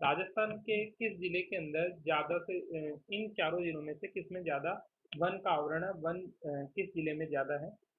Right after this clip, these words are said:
तो सबसे दोस्तों सभी को पता है, इसमें कई सारे questions आपने पढ़ा है, तो इसका जो सर्वाधिक वन आवरण है वो है आपका उदयपुर district। उदयपुर district में सबसे ज़्यादा वन आवरण है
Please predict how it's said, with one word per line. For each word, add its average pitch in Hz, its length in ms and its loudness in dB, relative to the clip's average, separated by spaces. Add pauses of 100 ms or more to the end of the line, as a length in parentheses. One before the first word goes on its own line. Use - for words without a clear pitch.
(100)
तो 202 140 0
सबसे 208 300 0
दोस्तों 208 320 -2
सभी 202 220 -6
को 208 100 -4
पता 170 260 0
है, 185 120 2
इसमें 180 280 -6
कई 175 160 -2
सारे 175 180 -2
questions 165 380 -6
आपने 160 220 -2
पढ़ा 151 300 -2
है, 156 60 -2 (380)
तो 220 80 6
इसका 220 280 4
जो 220 120 2
सर्वाधिक 196 440 2
वन 202 200 -2 (100)
आवरण 165 400 2
है 180 80 2
वो 175 280 0
है 180 60 2
आपका 175 220 -2
उदयपुर 165 480 -4
district। 165 380 -6 (120)
उदयपुर 165 340 -2
district 190 320 -8
में 185 80 -6
सबसे 175 280 -6
ज़्यादा 165 180 2
वन 160 260 -2
आवरण 151 440 0
है 175 220 -2